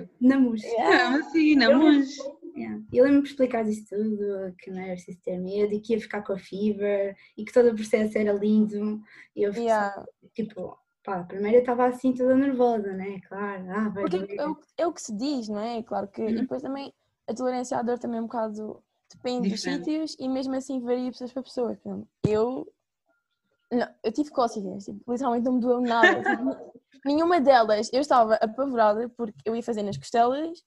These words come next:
Speaker 2: e supostamente as costelas, segundo
Speaker 3: Dói.
Speaker 2: toda a gente diz, é, "Oh meu Deus, eu sei que dói mais, tipo,
Speaker 1: Yeah.
Speaker 2: porquê é que vais fazer aí, não sei o quê." Tipo, supostamente este piercing, o Smiley, é um dos que dói menos.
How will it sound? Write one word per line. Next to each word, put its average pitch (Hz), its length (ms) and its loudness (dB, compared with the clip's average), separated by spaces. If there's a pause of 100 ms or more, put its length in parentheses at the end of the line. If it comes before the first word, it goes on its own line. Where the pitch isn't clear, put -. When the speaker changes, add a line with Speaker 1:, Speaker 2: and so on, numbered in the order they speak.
(340)
Speaker 2:
e 262 80 -2
supostamente 226 600 -4
as 240 80 -4
costelas, 294 600 0
segundo 233 460 -2
Speaker 3:
Dói. 175 600 0
Speaker 2:
toda 247 180 2
a 226 60 6
gente 233 260 -2
diz, 277 240 2
é, 233 140 6
"Oh 208 40 4
meu 208 120 -2
Deus, 269 220 2
eu 247 80 -2
sei 240 140 -8
que - 120 -20
dói 196 140 -8
mais, 302 600 -4
tipo, 226 180 -8 (440)
Speaker 1:
Yeah. 214 200 0
Speaker 2:
porquê 185 160 -6
é - 20 0
que 220 60 0
vais 214 140 -2
fazer 214 180 -8
aí, 269 220 -4
não 247 100 -4
sei 240 120 -6
o 220 40 -12
quê." 302 200 -4 (380)
Tipo, 240 140 -6
supostamente 269 460 -2
este 254 160 -6
piercing, 240 300 -6
o 226 40 -4
Smiley, 233 640 -4
é 240 60 -2 (420)
um 240 160 -4
dos 254 140 -6
que - 80 -18
dói 294 120 -6
menos. 262 460 -6